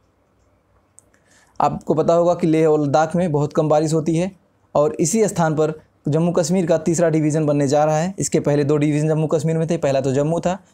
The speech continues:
और दूसरा कश्मीर था। और ये जो आपका लद्दाख है, ये पहले जो है कश्मीर डिवीज़न में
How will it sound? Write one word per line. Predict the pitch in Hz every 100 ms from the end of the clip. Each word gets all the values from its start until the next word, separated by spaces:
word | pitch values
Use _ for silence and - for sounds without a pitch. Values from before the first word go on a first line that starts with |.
| _
और | 143 139
दूसरा | 143 160
कश्मीर | 156 151 - 156
था। | 131 127 - _ _ _ _ _ _ _ _ _ _ _ _ _ -
और | 139 143 -
ये | 143
जो | 147
आपका | 139 151
लद्दाख | 143 131 160 180
है, | 170 190 - -
ये | 147
पहले | 170 165 156 175
जो | 156
है | 151 196 _ _ _ _ _ _ _
कश्मीर | 175 160 185 202 214 - _ _ -
डिवीज़न | 147 165 165
में | 170 214 262